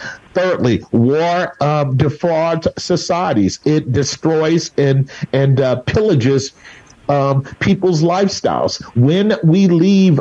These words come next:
a country, we're just like the minor prophet says, we're like a bunch of locusts. We go in, we devastate the land, and it's barren when we're done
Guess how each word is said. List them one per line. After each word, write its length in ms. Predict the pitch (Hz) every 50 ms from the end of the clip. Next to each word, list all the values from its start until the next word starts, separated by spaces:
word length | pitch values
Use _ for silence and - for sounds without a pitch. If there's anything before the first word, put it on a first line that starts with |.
| - -
a 80 | 139
country, 560 | 127 - - 170 151 131 - - 110 85 - - _ - - _
we're 200 | - 120 123 151
just 320 | 143 123 151 180 175 - -
like 300 | 165 160 160 156 - - - - -
the 80 | 160 147
minor 300 | 151 156 156 160 156 151
prophet 420 | 139 - 170 156 143 131 127 107
says, 260 | - - 131 117 107
we're 140 | 127 127 127
like 240 | 127 131 127 127 -
a 40 | 131
bunch 300 | 123 139 151 156 156 -
of 80 | 170
locusts. 480 | 160 151 151 147 147 156 151 151 - - - - -
We 140 | 135 139 131
go 260 | 117 135 147 156 160
in, 320 | 160 160 160 160 160 160 - - -
we 160 | - 135 127
devastate 640 | 123 107 160 160 160 156 165 - - - 160 160 160
the 100 | 156 156
land, 380 | 147 143 143 143 143 143 139 -
and 120 | 127 123 120
it's 160 | 120 110 -
barren 560 | 117 104 120 151 160 170 160 151 139 127 127
when 180 | 131 139 135 135
we're 180 | 139 139 135
done 480 | 135 127 180 190 185 143 117 127 135